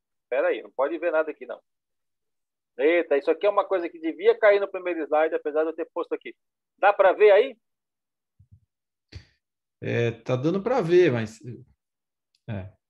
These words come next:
Speaker 1: O que que tá escrito?
Speaker 2: É brasileiro sadio, dificuldade de leitura no olho esquerdo há um mês.
Speaker 1: Pronto.
Speaker 2: Vinte e trinta de visão.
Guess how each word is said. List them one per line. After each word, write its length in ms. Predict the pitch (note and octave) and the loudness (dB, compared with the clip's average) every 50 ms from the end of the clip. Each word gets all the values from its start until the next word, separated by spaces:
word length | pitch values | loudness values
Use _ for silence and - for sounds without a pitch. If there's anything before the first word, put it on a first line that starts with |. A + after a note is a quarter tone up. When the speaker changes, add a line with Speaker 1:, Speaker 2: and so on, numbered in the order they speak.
| _ _ _ _ _ _ _ _ _ _ _ | _ _ _ _ _ _ _ _ _ _ _
Speaker 1:
O 320 | _ _ _ _ _ _ | _ _ _ _ _ _
que 80 | - F3+ | -12 -6
que 60 | B3+ | -2
tá 100 | - G#3 | 0 0
escrito? 440 | F#3+ - - F3+ - - - - - _ _ _ _ _ _ _ _ _ _ _ _ _ _ _ _ _ _ _ _ _ _ _ _ _ _ _ _ - | 0 0 -4 -8 -8 -8 -12 -18 -20 _ _ _ _ _ _ _ _ _ _ _ _ _ _ _ _ _ _ _ _ _ _ _ _ _ _ _ _ -12
Speaker 2:
É 40 | B2+ | -6
brasileiro 500 | A#2+ C#3 D3 C#3+ C3+ D3 D#3 F3 F3+ E3 | -2 -2 0 0 2 2 2 2 2 0
sadio, 580 | D#3+ - D3+ D3 B2+ A#2 C3 D#3 F3+ F3 E3+ E3 | -2 -2 -4 -4 -2 -2 0 2 4 4 4 2
dificuldade 480 | D3 B2+ - - - D3+ D3 D3+ D#3 | -2 -6 -8 -12 -8 -4 -2 0 0
de 60 | D3+ D3 | 0 -2
leitura 280 | C#3+ C3+ - D3 C#3+ | -4 -4 -6 -6 -4
no 120 | C#3+ D3 C#3+ | -4 -4 -4
olho 80 | C3+ | -6
esquerdo 360 | C3 C3 - - D3+ D3 D3+ | -8 -8 -6 -6 -4 -2 -2
há 40 | D3 | -2
um 100 | C#3+ C3 | -2 -4
mês. 440 | A2 G#2 G2 - - - - - _ _ _ | -4 -6 -8 -10 -14 -20 -20 -20 _ _ _
Speaker 1:
Pronto. 200 | - F3 D#3+ B2 | 0 0 2 0
Speaker 2:
Vinte 200 | A#2+ B2+ B2 - | 0 -4 -6 -8
e 60 | - | -8
trinta 360 | - C3+ B2 B2 A#2+ - A2+ | -8 -6 -6 -6 -8 -12 -12
de 100 | A2 A#2 | -12 -12
visão. 320 | A2 G#2 G2+ G2+ G#2 G2 | -10 -10 -10 -12 -14 -16